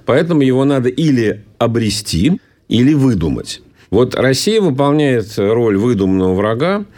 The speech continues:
который пока справляется с функцией как-то поддерживать единство хотя бы на словах.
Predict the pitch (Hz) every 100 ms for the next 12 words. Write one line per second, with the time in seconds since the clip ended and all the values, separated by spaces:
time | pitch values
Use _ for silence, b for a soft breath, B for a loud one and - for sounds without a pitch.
0 | B B B 110 - 196 160 - 135 -
1 | 208 185 - 139 131 139 131 98 82 -
2 | - - 156 202 190 - 104 92 131 135
3 | - 135 120 B B B - 120 104 120
4 | 160 135 127 117 117 120 135 196 - 139
5 | 117 123 147 139 127 - 127 107 69 -